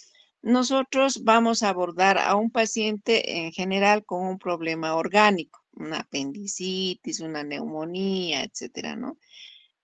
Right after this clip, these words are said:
Ah, pero al evaluarlo, a evaluarlo desde el punto de vista psicosocial,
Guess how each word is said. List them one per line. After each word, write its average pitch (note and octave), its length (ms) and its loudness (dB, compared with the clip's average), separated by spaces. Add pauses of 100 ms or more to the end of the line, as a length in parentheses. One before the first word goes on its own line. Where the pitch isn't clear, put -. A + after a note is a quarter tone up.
Ah, F#3+ 520 6
pero A3+ 240 10
al A3 80 8
evaluarlo, A3 720 6 (220)
a F3+ 180 2
evaluarlo G#3 640 4
desde D#3 240 -2
el D#3+ 80 -10
punto G3+ 340 -4
de D#3+ 140 -4
vista D3 760 -2
psicosocial, G3+ 1000 0